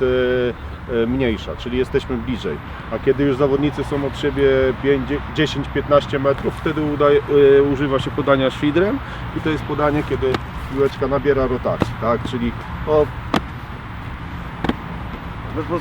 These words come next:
Speaker 2: bo ona strasznie lekka jest.
Speaker 1: No, <laughs> zakładam, że tą piłką byś rzucił, to, to jest siedemdziesiąt metrów,
Speaker 2: Ale myślałem,
Speaker 1: no to
Speaker 2: nie, w sensie o tym, że myślałem, że ona jest dużo cięższa.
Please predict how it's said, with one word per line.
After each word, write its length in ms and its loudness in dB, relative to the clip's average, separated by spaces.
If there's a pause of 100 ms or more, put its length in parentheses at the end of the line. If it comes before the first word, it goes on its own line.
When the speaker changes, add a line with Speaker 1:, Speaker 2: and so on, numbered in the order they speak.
(140)
Speaker 2:
bo 120 2
ona 120 0
strasznie 280 -2
lekka 300 -2
jest. 220 -8 (600)
Speaker 1:
No, 160 4 (360)
<laughs> 440 -8
zakładam, 420 6
że 120 0
tą 160 -2
piłką 360 0
byś 120 -2
rzucił, 360 -4
to, 120 -6
to 100 2
jest 180 0
siedemdziesiąt 540 -2
metrów, 380 4
Speaker 2:
Ale 100 -4
myślałem, 320 6
Speaker 1:
no 60 8
to 120 -6
Speaker 2:
nie, 120 6
w 60 2
sensie 280 0
o 40 0
tym, 140 0
że 80 2
myślałem, 280 2
że 60 -4
ona 80 2
jest 120 -6
dużo 140 0
cięższa. 360 2